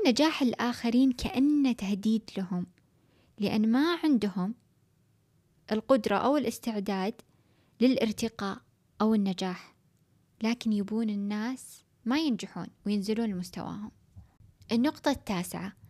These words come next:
إن يكون الشخص عالق بالماضي أو المستقبل.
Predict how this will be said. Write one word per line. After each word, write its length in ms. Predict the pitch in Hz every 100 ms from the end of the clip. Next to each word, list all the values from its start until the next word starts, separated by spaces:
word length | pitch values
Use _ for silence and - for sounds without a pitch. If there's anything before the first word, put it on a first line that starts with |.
| - - - -
إن 80 | 220
يكون 400 | 233 - 330 330
الشخص 560 | 277 - 262 254 -
عالق 580 | 220 240 247 240 208 -
بالماضي 800 | 202 247 269 269 262 254 277 285 _ _ _ _
أو 120 | 233 208
المستقبل. 580 | 175 175 190 - -